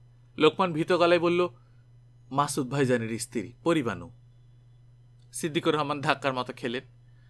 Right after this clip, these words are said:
মাসুদের স্ত্রীকে যে আজই এ বাড়িতে আনার কথা, সেটাই তার মনে নেই।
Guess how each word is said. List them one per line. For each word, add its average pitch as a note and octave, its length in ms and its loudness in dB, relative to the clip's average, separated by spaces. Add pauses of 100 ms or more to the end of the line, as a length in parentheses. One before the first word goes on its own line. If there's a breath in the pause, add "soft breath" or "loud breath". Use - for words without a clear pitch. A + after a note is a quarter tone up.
(320 soft breath)
মাসুদের A3+ 400 6
স্ত্রীকে B3 380 -2
যে A3+ 120 0
আজই D#3+ 340 0
এ G3+ 60 2
বাড়িতে F#3+ 320 0
আনার E3+ 220 0
কথা, F3 260 -4
সেটাই C#3 320 -4
তার C3+ 200 -6
মনে G2 240 -8
নেই। G2 240 -16